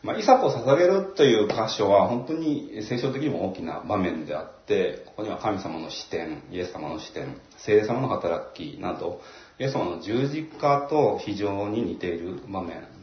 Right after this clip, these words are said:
ということで、一言一句見逃せないところだらけという感じでしたが、その後のアブラハムの歩み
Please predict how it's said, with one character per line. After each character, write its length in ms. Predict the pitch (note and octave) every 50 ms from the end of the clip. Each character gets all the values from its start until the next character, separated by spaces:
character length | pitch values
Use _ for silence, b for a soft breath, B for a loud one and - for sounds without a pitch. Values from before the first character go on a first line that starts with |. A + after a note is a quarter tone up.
| - -
と 100 | F2 F2
い 140 | E2+ E2 E2
う 40 |
こ 120 | E2 - F2
と 160 | G#2 G2 -
で、 140 | F#2+ F#2 F#2 - B B B B B B
一 240 | G2 F#2+ - B2+
言 320 | B2+ C3 C3 B2+ B2+ B2+ -
一 160 | A#2 - -
句 80 | - E2
見 160 | E2 F2+ G2+
逃 280 | A2 A2+ A#2+ B2 -
せ 60 | B2+ B2+
な 100 | B2 A#2
い 60 | A#2
と 80 | -
こ 100 | A2 A#2
ろ 140 | A#2 A#2 A#2
だ 100 | A2+ A2+
ら 300 | A#2 G#2 G2+ - - - -
け 140 | D2+ C#2+
と 140 | - - A#2+
い 120 | A#2 A#2+ B2
う 160 | B2 A#2 -
感 280 | - G#2+ G#2 G#2 G#2
じ 40 | G2+
で 100 | G#2 G#2+
し 100 | G#2+ -
た 100 | - F#2
が、 280 | F#2+ F#2+ F2+ - - B B B B B B - -
そ 120 | - C3
の 200 | D#3+ F#3 G#3+ -
後 100 | - -
の 360 | A2 A#2 G#2+ - - - - F#2+
ア 120 | G#2+ A2
ブ 80 | C3+ D#3
ラ 120 | F#3 F#3
ハ 120 | F#3 D#3+
ム 200 | C#3 A2 F#2+ F2
の 180 | E2+ E2 C#2+ D2+
歩 200 | E2+ F#2+ G2+ G#2 G#2
み 400 | G#2 G#2 G#2+ G#2 G#2 - -